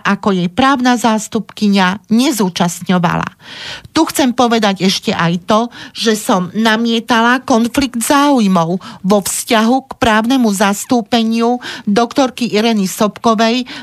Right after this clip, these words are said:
pre inžinierku Dagmar Prividy.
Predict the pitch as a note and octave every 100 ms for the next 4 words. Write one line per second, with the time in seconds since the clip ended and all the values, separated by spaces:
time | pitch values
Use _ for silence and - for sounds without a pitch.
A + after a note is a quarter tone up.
0 | - _ A3 F#3+ F#3 G#3 A3 A#3+ B3 B3+
1 | B3+ B3 G3+ F#3+ G#3 A3+ A#3 A3+ G3+ F3+
2 | E3+ E3